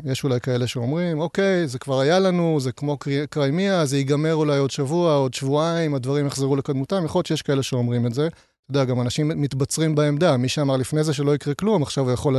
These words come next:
פתאום יכול להסביר שיש פה איזו תפנית היסטורית, זה לא קל. אז אחד, אתה מנסה ל-, למסגר את האירוע ב-, בגודל הנכון שלו. ושתיים, זה הדבר הכי חשוב,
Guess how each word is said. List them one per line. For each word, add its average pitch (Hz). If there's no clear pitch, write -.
פתאום 139
יכול 135
להסביר 131
שיש 120
פה 143
איזו 123
תפנית 127
היסטורית, 185
זה 135
לא 175
קל. 117
אז 123
אחד, 190
אתה 147
מנסה 135
ל-, 139
למסגר 143
את -
האירוע 147
ב-, 123
בגודל 123
הנכון 117
שלו. 139
ושתיים, 135
זה 147
הדבר 147
הכי 135
חשוב, 123